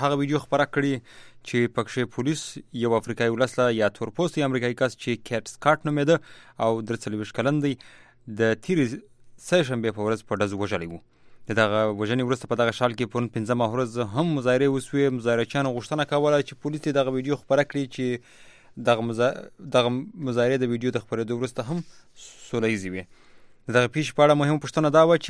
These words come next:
آیا وژل ک-، شوی کس کله چې پولیسو ورته ویل چې د موټر څخه را-، راوځي، د ځانه سره وسله درلوده او که نه؟ په دغه ویډیو کې نه ده ځواب سوي. دا پوښتنه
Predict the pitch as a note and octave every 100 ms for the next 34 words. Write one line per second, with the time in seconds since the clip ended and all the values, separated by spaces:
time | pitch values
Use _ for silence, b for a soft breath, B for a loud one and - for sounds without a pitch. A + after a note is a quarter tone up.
0 | E3 D#3+ D#3 C#3+ C3+ - - B2+ - F3
1 | E3+ D3 D#3+ D3+ - - - - - C#3+
2 | B2+ B2+ C3 C#3+ - C3+ A#2+ B2+ C3 A#2
3 | B2 A#2+ C#3 - A#2 A#2 A2+ B2 - A#2+
4 | E3 F3+ F3+ C#3 C#3+ C#3+ C3 B2 A2+ -
5 | A#2+ A2 G#2+ A2 D#3 D#3+ B2+ B2+ B2 A2
6 | b b b - A#2 A#2 A2+ A#2 C3+ C3+
7 | C3 G2+ F#2 F2 - G2 F2+ - A2 -
8 | - C3